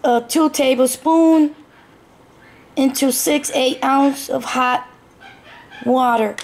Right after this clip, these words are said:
So we're gonna take a tablespoon. As you know, I'm holding in one camera, so I'm gonna pour it in a little bit.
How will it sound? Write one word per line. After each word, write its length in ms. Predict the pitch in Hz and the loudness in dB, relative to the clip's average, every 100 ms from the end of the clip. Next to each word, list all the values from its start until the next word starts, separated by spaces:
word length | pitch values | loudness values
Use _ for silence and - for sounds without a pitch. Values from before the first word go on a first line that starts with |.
| - _ _ _ _ _ _ | -18 _ _ _ _ _ _
So 340 | - - 294 247 | -10 -2 0 0
we're 160 | 254 | 0
gonna 220 | 254 262 254 | 2 0 0
take 300 | 262 240 240 | -2 -2 -4
a 80 | |
tablespoon. 1000 | 277 - - 247 285 - 277 262 247 262 - - - - - - - - - - - - - - - - - - | -8 -4 -2 0 -2 -2 0 2 2 0 -6 -20 -20 -20 -20 -20 -20 -20 -20 -20 -20 -20 -20 -20 -20 -20 -20 -4
As 280 | 330 311 285 | 0 0 0
you 120 | 294 | 2
know, 300 | 285 277 269 | 2 2 2
I'm 200 | 269 269 | 2 0
holding 420 | 262 262 262 262 | 0 0 0 2
in 160 | 254 247 | 2 2
one 180 | 254 254 | 0 -2
camera, 720 | 247 269 262 262 254 269 285 - - - - - | -4 -4 0 2 2 0 -2 -8 -20 -20 -20 -18
so 220 | - - 277 | -8 -2 0
I'm 160 | 269 | 2
gonna 160 | 277 269 | 0 -2
pour 380 | 262 254 254 240 | -4 -2 0 2
it 100 | 247 | 2
in 180 | 247 | 2
a 100 | 269 | 2
little 240 | 285 254 240 | 2 2 0
bit. 360 | 240 247 262 | 0 0 0